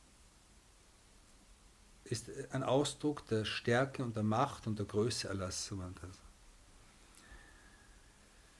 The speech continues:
Und, äh, manche Gelehrten sagen, in diesem Namen ist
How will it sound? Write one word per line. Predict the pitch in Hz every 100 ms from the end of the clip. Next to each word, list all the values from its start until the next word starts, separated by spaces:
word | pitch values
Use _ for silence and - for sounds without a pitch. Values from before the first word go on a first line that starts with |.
| - - - - - - - - - - - -
Und, | 120 131 113 127
äh, | 127
manche | 131 131 147 135
Gelehrten | - 123 117 131 131 139
sagen, | - 123 135 151 143
in | 143
diesem | 139 131 143
Namen | 127 123 147 160 180
ist | - 131